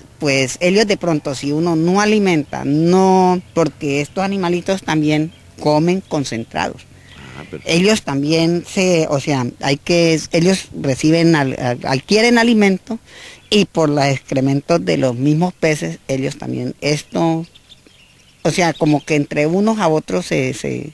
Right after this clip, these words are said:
Speaker 1: se, se alimentan, ¿sí me entiende?
Speaker 2: Sí, señor.
Speaker 1: Porque por decir algo, este guppy le da mucho manejo, por decir algo, al, a la larva de zancudo. Por eso en este sector aquí,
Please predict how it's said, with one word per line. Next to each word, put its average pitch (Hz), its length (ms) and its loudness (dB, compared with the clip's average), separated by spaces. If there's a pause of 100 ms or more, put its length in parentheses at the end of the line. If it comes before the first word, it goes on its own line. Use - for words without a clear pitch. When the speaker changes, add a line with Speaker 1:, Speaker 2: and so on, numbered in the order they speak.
(120)
Speaker 1:
se, - 500 -8
se - 180 -4
alimentan, 135 540 0
¿sí 139 100 -8
me 147 100 -2
entiende? 165 500 -6
Speaker 2:
Sí, 95 80 -12
señor. 87 260 -10 (200)
Speaker 1:
Porque 131 260 -2
por 135 160 -4
decir 135 320 -2
algo, 151 360 2 (280)
este 160 340 0
guppy 160 560 2 (320)
le 143 160 2
da 135 140 2
mucho 143 280 2
manejo, 131 420 0
por 131 140 -4
decir 131 260 -2
algo, 139 280 0
al, 131 240 0 (540)
a 131 560 0
la 131 160 0
larva 139 360 2
de 135 60 2
zancudo. 123 680 2 (640)
Por 165 140 2
eso 151 180 0
en 156 100 2
este 151 240 -4
sector 143 400 0
aquí, 143 580 0